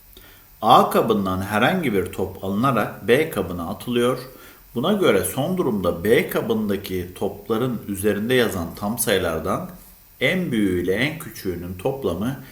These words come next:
aşağıdakilerden hangisi olamaz? Şimdi arkadaşlar,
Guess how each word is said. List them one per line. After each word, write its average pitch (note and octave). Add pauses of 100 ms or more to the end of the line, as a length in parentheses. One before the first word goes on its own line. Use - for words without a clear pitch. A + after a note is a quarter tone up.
(320)
aşağıdakilerden G#2+
hangisi B2
olamaz? D2 (1500)
Şimdi E3
arkadaşlar, G#2+